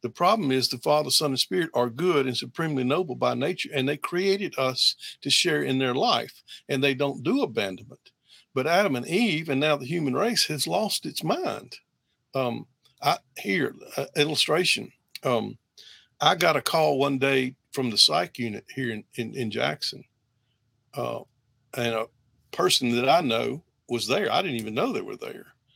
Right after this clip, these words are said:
And they were requesting my presence. So I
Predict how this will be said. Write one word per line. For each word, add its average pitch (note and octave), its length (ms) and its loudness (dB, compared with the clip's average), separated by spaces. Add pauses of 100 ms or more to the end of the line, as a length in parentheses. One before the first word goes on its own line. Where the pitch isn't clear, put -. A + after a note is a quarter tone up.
(580)
And B2+ 420 0
they C#3+ 120 2
were D3 180 0
requesting B2+ 680 -4
my A#2+ 120 -2
presence. - 760 -8
So B2 260 -2
I E3 140 2